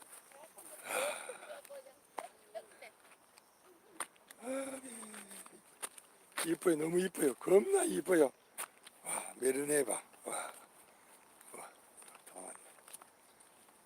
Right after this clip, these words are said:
아, 다 봤습니다. 저는 여섯 시가 출근해야 때문에 가야 됩니다.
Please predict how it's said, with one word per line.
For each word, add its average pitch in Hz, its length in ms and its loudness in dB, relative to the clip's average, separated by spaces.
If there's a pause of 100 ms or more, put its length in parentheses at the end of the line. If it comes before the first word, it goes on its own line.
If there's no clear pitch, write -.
(260)
아, - 560 -10 (1800)
다 - 140 -14
봤습니다. - 520 -12 (1300)
저는 120 280 0
여섯 135 240 6
시가 120 200 0
출근해야 139 500 0
때문에 120 560 -4 (720)
가야 - 220 -2
됩니다. - 300 -12